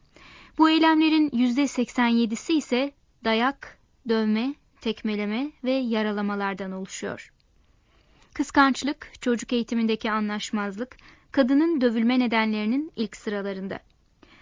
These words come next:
Dayak yiyen kadınların yüzde altmış altısı da çocuklarını dövüyor. Ailelerin yüzde yirmisinde eş dayağı evliliğin ilk günlerinde başlıyor. Gebelik döneminde devam ediyor, doğumdan sonra da artıyor.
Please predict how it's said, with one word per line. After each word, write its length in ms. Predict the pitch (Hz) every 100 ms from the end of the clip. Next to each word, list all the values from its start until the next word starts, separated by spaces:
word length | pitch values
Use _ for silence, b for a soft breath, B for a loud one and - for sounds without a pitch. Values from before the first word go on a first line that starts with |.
| b
Dayak 320 | 285 359 403
yiyen 160 | 403 359
kadınların 640 | - 214 302 302 381 330
yüzde 260 | 247 247 370
altmış 360 | 349 - 285 294
altısı 420 | 285 294 - 285
da 160 | 302 403 _ _
çocuklarını 600 | - 254 - 240 233 226
dövüyor. 480 | 208 185 190 208 - _ _ _ _ _ -
Ailelerin 720 | 226 233 240 240 247 262 247 -
yüzde 320 | 220 226 226
yirmisinde 640 | 294 254 208 - 214 220 -
eş 260 | 247 -
dayağı 380 | 220 196 208 320 b b b
evliliğin 600 | 285 285 311 320 339 330 _
ilk 220 | 320 -
günlerinde 500 | 262 240 240 226 220
başlıyor. 540 | 190 190 - 208 - - _ _ _ _
Gebelik 400 | 262 262 269 -
döneminde 460 | 233 220 208 208 196
devam 320 | 208 226 262
ediyor, 420 | 277 294 311 339 _ _ _ -
doğumdan 400 | 240 233 247 254
sonra 320 | - 240 240
da 100 | 277
artıyor. 600 | 220 208 - 208 202 -